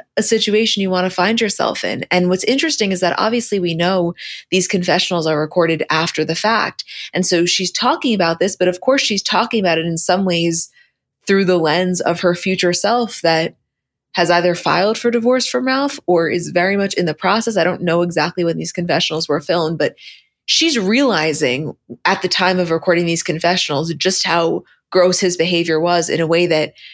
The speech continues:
she maybe didn't fully recognize at the time.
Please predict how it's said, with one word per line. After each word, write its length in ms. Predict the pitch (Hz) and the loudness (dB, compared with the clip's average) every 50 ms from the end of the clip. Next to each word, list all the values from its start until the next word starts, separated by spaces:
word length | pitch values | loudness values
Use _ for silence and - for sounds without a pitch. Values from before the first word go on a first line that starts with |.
| - | -6
she 180 | - - - 202 | -4 -2 0 2
maybe 240 | 226 233 240 226 226 | 2 2 2 2 2
didn't 300 | 180 214 214 190 196 147 | 0 0 0 0 0 -2
fully 400 | - - - - 196 190 180 180 | -4 -6 -2 0 2 2 2 2
recognize 640 | 170 151 165 165 - - 147 160 156 135 156 151 - | 2 2 0 0 -2 -6 -4 -2 0 0 0 0 0
at 160 | - 151 - | -2 -2 -2
the 60 | - | -4
time. 420 | - - 170 131 90 73 71 - | -4 -4 -4 -4 -4 -4 -6 -8